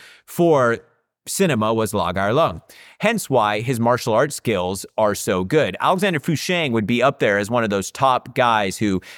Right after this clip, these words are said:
didn't have previous martial arts experience and became a fantastic martial arts performer. In fact, he's better than a lot of the people that even came in with some quote-unquote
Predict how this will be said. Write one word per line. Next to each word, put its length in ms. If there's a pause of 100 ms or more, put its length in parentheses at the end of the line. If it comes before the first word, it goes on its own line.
(140)
didn't 240
have 240
previous 360
martial 320
arts 220
experience 800 (540)
and 520 (120)
became 480
a 100
fantastic 560
martial 280
arts 120
performer. 500
In 120
fact, 320 (180)
he's 260
better 300
than 140
a 80
lot 260
of 140
the 80
people 380
that 160
even 260
came 340
in 300
with 160
some 240
quote-unquote 720